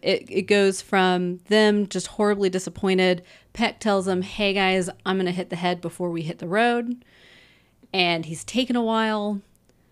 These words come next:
Main chick, you know, our main character, who's very, you know,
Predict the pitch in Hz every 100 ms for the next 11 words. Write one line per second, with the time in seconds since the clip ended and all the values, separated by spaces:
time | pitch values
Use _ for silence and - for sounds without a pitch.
0 | _ _ _ _ _ 180 202 214 202 -
1 | 208 190 - - 202 175 165 185 196 202
2 | - 208 196 196 190 185 175 185 180 175
3 | 175 202 165 170